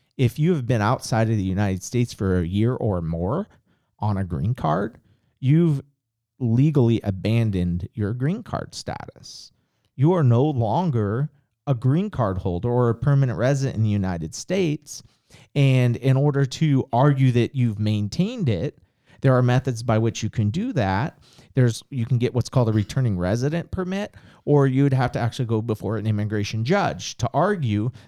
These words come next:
that you maintained your ties to the United States and you did not abandon your status. And that can be very problematic, especially if you've been gone that long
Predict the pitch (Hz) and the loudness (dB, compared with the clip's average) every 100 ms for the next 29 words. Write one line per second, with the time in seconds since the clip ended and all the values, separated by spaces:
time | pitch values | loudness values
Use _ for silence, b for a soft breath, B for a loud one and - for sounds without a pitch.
0 | - 143 143 135 143 139 147 139 127 117 | -2 2 4 4 2 0 0 2 0 -2
1 | 156 156 135 - 123 113 110 107 98 98 | 0 0 0 -2 -2 0 0 0 -2 -6
2 | - 175 151 - 120 113 107 127 123 113 | -4 0 0 0 0 0 -2 0 2 2
3 | 107 107 92 95 95 95 78 78 - - | 0 0 0 0 0 0 -2 -4 -6 -4
4 | 135 113 - 98 123 135 147 101 92 117 | -2 -2 -6 -2 0 2 2 2 0 2
5 | 131 131 120 101 85 95 98 95 95 - | 4 2 0 -4 -4 -4 -4 -4 -6 -10
6 | B B - 123 - 135 143 - 135 113 | B B -6 -6 -4 0 0 0 -2 0
7 | 110 104 104 101 95 95 95 80 101 104 | 0 0 0 0 -2 -2 -4 -4 -2 -2
8 | - | -4